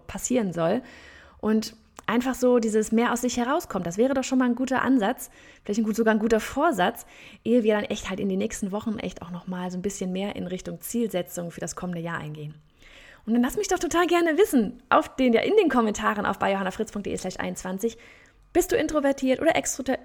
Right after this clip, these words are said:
extrovertiert oder weißt du es vielleicht auch gar nicht und was sind deine größten Herausforderungen? Und beschließt du ab heute oder vielleicht ab morgen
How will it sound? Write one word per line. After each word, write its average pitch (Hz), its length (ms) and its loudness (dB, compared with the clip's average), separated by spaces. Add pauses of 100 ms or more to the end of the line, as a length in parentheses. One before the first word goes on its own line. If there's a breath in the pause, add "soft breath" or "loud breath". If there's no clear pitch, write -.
extrovertiert 233 600 -2
oder 214 120 -2
weißt 294 220 -2
du 277 40 -8
es - 40 -10
vielleicht 240 240 -4
auch 220 80 -6
gar 220 180 -2
nicht 220 200 0
und 220 160 -2 (580 loud breath)
was - 140 -8
sind 269 100 2
deine 262 160 4
größten 294 300 0
Herausforderungen? 240 680 0
Und 220 200 0 (600 loud breath)
beschließt 269 460 4
du 320 300 4 (600)
ab 196 180 -8
heute 254 240 4 (260)
oder 165 160 -6
vielleicht 170 220 -8
ab 147 100 -10
morgen 233 320 4